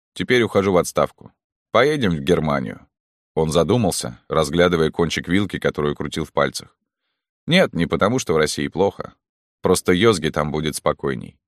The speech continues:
Операцию завершит. Может быть, потом вернемся, не знаю, время покажет. Я решил, что важно в семье отношения наладить. Мы ведь одни друг у друга,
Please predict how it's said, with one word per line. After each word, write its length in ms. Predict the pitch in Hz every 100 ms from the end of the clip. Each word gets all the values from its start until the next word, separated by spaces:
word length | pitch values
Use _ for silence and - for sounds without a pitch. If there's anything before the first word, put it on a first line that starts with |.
| _
Операцию 600 | - 104 87 92 - 78
завершит. 540 | 73 73 - - - _ _ _ _
Может 300 | 113 143 117
быть, 160 | 87 -
потом 320 | 78 104 85
вернемся, 480 | 73 73 73 - 64
не 100 | 76
знаю, 340 | 71 73 62
время 300 | 73 101 69
покажет. 500 | 64 - 57 - _ _ _ _ _ -
Я 160 | 104
решил, 320 | 123 120 135
что 200 | 120 -
важно 320 | 107 113 101 95
в 40 |
семье 380 | - 98 113 113
отношения 560 | - 69 - 69 60
наладить. 560 | 58 50 50 50 50 - _ _ _ _ _
Мы 140 | 95
ведь 180 | 117 110
одни 280 | 110 104 143
друг 240 | 101 82
у 60 | 73
друга, 400 | 67 67 57 -